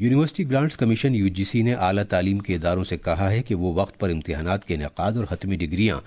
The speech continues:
और सर्टिफिकेट फौरी तौर पर जारी करने को यकीनी बनाएं। कमीशन ने कहा है कि इसमें ताख़ीर होने से तलबा मुख्तलिफ मौक़ों से महरूम रह जाते हैं, क्योंकि फिर वो मौजू और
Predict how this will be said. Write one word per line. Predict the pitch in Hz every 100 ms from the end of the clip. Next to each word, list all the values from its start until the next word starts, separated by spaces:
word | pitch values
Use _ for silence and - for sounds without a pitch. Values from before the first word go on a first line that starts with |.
| - - -
और | 98
सर्टिफिकेट | - 98 92 104 135 -
फौरी | 110 110 135
तौर | 120 92
पर | - 82
जारी | 85 82 85
करने | 87 98
को | 113
यकीनी | 92 78 78 76
बनाएं। | 82 110 73 53 - - - -
कमीशन | 117 123 165 160
ने |
कहा | 147 127
है | 139
कि | 139
इसमें | 113 - 113
ताख़ीर | 90 - 120
होने | 107 107
से | - 110
तलबा | 98 90 98 82 - -
मुख्तलिफ | 107 - 117 113 -
मौक़ों | 90 85 - 104
से | 95
महरूम | 78 73 85 95
रह | 92 90
जाते | 95 92 98
हैं, | 110
क्योंकि | 135 104 92
फिर | - 95
वो | 92 90 - - -
मौजू | 87 98 90 135 151
और | 98 95